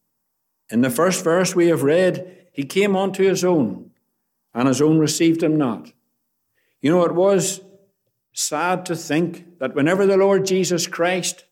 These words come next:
came into this world, and of course we know that he came into the land of Israel, because that was the appointed place where God had planned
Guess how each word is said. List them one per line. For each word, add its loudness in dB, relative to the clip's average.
came 0
into 0
this 0
world, 0
and 0
of -4
course 2
we 2
know 4
that 2
he 2
came 2
into 0
the -2
land 0
of 0
Israel, 0
because -6
that 0
was 0
the 4
appointed -2
place 0
where 0
God 2
had -4
planned -4